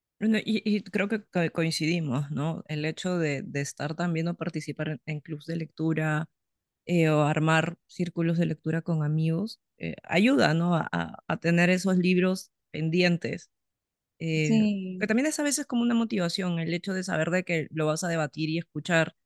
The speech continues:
Speaker 1: a otras personas que opinaron, es como que, ¿no? Mucho más, más rico, ¿no? Y, y, y ayuda un poco a, a incentivar, eh, es-, estos detalles. Y a la vez nos pasa, ¿no? Que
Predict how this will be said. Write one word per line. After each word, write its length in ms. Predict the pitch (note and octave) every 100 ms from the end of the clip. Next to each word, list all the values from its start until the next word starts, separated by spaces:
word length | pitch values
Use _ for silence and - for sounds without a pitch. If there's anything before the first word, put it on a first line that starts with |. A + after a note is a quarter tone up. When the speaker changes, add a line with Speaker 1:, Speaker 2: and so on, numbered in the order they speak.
| _ _ _ -
Speaker 1:
a 80 |
otras 220 | E3 F#3 -
personas 360 | E3 E3+ F3
que 100 | -
opinaron, 600 | E3+ E3+ E3+ E3+ F#3+ G#3+ - _ _ _ _ _
es 260 | D#3+ D#3+ D#3
como 360 | - E3+ E3 D#3+
que, 420 | - D2+ D2+ - _ -
¿no? 220 | - - - _
Mucho 320 | F3 F3 F#3
más, 400 | F3 E3+ F3 -
más 180 | F3 F3
rico, 360 | F3 E3 - -
¿no? 140 | -
Y, 260 | - D#3+ -
y, 240 | D#3+ D3+ -
y 140 | E3+
ayuda 340 | D#3+ E3 E3+ E3+
un 80 | E3
poco 400 | D#3+ D3+ E3 D3+
a, 240 | C3 - _ _ _ _ _ _ _ _ _ _
a 60 | G3+
incentivar, 760 | E3+ F3+ D#3+ F3 E3+ D#3 - -
eh, 220 | D#3 D#3 -
es-, 220 | D#3+ _ _
estos 280 | E3+ F3+ E3+
detalles. 400 | D#3 E3 F3+ -
Y 240 | G3 F3+ -
a 120 | F3
la 160 | F3
vez 360 | F#3 G3 - - _ _ _
nos 140 | F3+ F3+
pasa, 300 | A#3 G#3 F#3+
¿no? 160 | G3 G3
Que 260 | G3 -